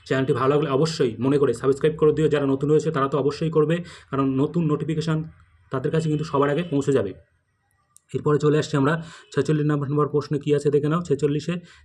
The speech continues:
তিমির প্যাডেল সমসমস্ত অঙ্গ। তো আমরা চারটি শব্দ দেওয়া আছে, এর মধ্যে একটা শব্দের সঙ্গে বাকি শব্দগুলো রিলেটেড।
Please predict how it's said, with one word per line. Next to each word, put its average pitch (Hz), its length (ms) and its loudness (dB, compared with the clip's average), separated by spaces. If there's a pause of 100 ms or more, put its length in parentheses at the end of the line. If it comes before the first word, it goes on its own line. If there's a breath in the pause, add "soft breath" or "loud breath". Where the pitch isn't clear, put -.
তিমির 143 260 4
প্যাডেল 156 400 2
সমসমস্ত 143 560 -2
অঙ্গ। 113 260 -2
তো 120 100 -4
আমরা 139 120 0
চারটি - 460 -6
শব্দ 135 360 0
দেওয়া 143 260 2
আছে, 175 320 -4 (260 loud breath)
এর 135 160 2
মধ্যে 143 220 0
একটা 139 260 -2
শব্দের 143 340 -4
সঙ্গে 160 320 0
বাকি 135 320 -2
শব্দগুলো 151 540 0
রিলেটেড। 127 460 0